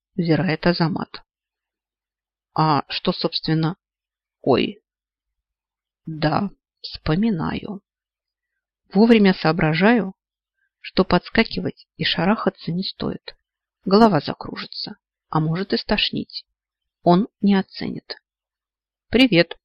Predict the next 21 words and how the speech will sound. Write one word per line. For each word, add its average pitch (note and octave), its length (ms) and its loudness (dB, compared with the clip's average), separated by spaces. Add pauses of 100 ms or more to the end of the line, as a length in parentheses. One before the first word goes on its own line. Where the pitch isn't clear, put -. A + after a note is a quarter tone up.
(240)
говорю. D3 480 -4 (640)
Язык E3+ 440 0 (100)
нифига E3+ 380 -4
не D#3+ 120 -6
слушается. - 760 -10 (760)
«Я F#3+ 180 6
тебе A3 380 2
не G#3+ 140 4
очень C#4+ 300 2
помешала?» - 680 -2 (1040)
Молча A3 360 0
мотает C4+ 360 2
головой. C4 520 0 (580)
Волосы F3+ 540 0
падают - 480 -4
на G3 80 -2
лицо. - 480 -6 (800)
Он D3 160 -2
с - 120 -14
распущенными D#4 640 -2
спит. - 400 -8